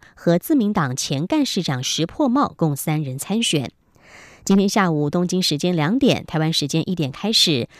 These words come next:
自民党在东京一家大饭店举行两院议员总会。国会议员一共有三百九十四票，四十七个都道府县各三票，总计五百三十五票进行投开票。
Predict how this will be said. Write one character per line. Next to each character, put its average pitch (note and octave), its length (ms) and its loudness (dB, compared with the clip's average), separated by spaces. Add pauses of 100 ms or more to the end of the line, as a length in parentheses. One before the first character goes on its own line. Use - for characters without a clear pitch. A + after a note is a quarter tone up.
(140)
自 - 140 2
民 A#3+ 160 4
党 D3 220 0
在 D#3 180 0
东 F#3 220 -2
京 G3 160 0
一 F#3+ 80 0
家 G3 180 0
大 D4 220 0
饭 F#3 200 2
店 D#3+ 240 0
举 C#3+ 200 -4
行 C#3 360 -4
两 C#3 300 -4
院 D#3+ 300 0
议 F#3+ 100 -2
员 C#3+ 240 -4
总 D3+ 140 -4
会。 G3+ 340 4 (560)
国 E3 120 4
会 F3+ 240 2
议 F#3 140 -2
员 C#3 380 -2
一 E3+ 100 -2
共 E3+ 220 0
有 C#3 200 -2
三 F3+ 300 -2
百 D3+ 220 -2
九 C3+ 200 -2
十 - 160 -8
四 D#3+ 200 -2
票， G3 400 0 (240)
四 - 240 0
十 - 120 -4
七 D4 300 0
个 G#3 220 2
都 F3+ 120 0
道 F3+ 160 0
府 - 160 -6
县 D3+ 320 0
各 C#3+ 160 -4
三 A3 280 -2
票， A#3+ 340 0 (240)
总 C#3 220 0
计 E3+ 320 0
五 D#3 160 0
百 D#3 200 0
三 G#3 280 -2
十 F#3+ 160 2
五 D3 160 -2
票 - 340 0
进 D3 220 -2
行 C3 200 -6
投 - 200 -10
开 - 180 -6
票。 F3+ 260 2